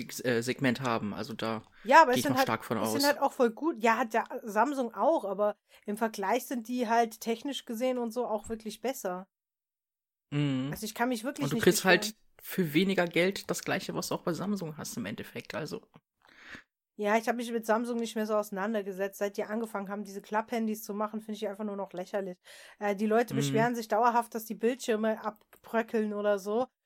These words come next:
Speaker 2: Oder ein schwarzen Streifen auf dem
Speaker 1: Ja.
Speaker 2: Bildschirm ist. Aber Samsung hält halt penetrant an diesem Klappbildschirm irgendwie fest aktuell.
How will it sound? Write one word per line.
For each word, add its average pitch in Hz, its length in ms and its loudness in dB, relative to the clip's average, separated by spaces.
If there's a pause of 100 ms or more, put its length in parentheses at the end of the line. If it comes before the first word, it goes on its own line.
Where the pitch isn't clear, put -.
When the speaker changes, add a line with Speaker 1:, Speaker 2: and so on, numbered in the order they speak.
(140)
Speaker 2:
Oder 208 140 2
ein 214 80 6
schwarzen 220 400 2
Streifen 233 540 -2
auf 220 100 -2
dem - 140 -2
Speaker 1:
Ja. 262 100 4
Speaker 2:
Bildschirm 247 320 2
ist. 233 260 0 (280)
Aber 233 440 8
Samsung 240 440 4
hält 233 340 4
halt 226 180 4
penetrant 269 720 4
an 220 160 4
diesem 233 240 2
Klappbildschirm 220 720 2
irgendwie 196 280 -4
fest - 360 0
aktuell. 190 640 -6